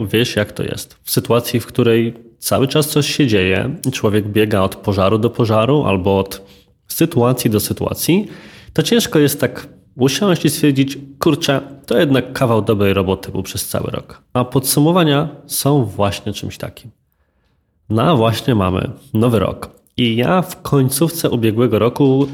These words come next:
na Facebooku i LinkedInie, na swoim fanpage'u, na profilu osobistym, na grupie, w tych kilku miejscach, gdzie zawsze możesz mnie znaleźć, publikowałem kilka podsumowań różnego rodzaju swoich projektów. Między innymi rzeczy związanych ze szkoleniami,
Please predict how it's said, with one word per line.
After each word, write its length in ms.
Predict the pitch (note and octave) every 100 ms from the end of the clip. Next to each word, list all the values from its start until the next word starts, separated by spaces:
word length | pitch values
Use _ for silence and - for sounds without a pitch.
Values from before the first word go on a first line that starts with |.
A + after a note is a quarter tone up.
| -
na 180 | C3 E3
Facebooku 520 | C3 G#2+ B2 C#3 B2+
i 140 | A#2
LinkedInie, 640 | G#2+ G#2 G2 - F3+ D3+
na 80 | C#3
swoim 300 | - - -
fanpage'u, 500 | G2 G#2 F#3 F#3+ B2+
na 80 | F#2+
profilu 380 | - - - G2+
osobistym, 580 | - C#3 F3+ - B2 F#2+
na 80 |
grupie, 360 | F#2 B2+ C#3+ B2
w 60 | -
tych 220 | C3+ -
kilku 360 | - D#3+ -
miejscach, 440 | G#2 A2+ - G2+ F#2+
gdzie 200 | F#2 F#2+
zawsze 340 | G2+ A2+ -
możesz 360 | G2 G2 F2+ -
mnie 100 | G#2
znaleźć, 420 | G2+ C#3 C#3 - - - - -
publikowałem 760 | - E3+ F#3+ F3 B2+ C3 C3 B2+
kilka 440 | B2+ - C#3+ C#3+
podsumowań 800 | C3+ A#2+ - - G#2+ G#2+ G#2 G#2
różnego 420 | A2+ G#2+ A2+ A#2 A#2
rodzaju 380 | G#2 F#2 -
swoich 440 | G2 - F2+ - -
projektów. 640 | - F#3+ D#3+ - - - - _ _ _ _
Między 380 | B2 C#3 C3+ A#2+
innymi 440 | A2+ A2 A#2 A2 G#2
rzeczy 280 | A2 -
związanych 440 | G#2 G2 G2 F#2 G2+
ze 100 | A2
szkoleniami, 680 | - D3 D3 D#3 C#3+ C3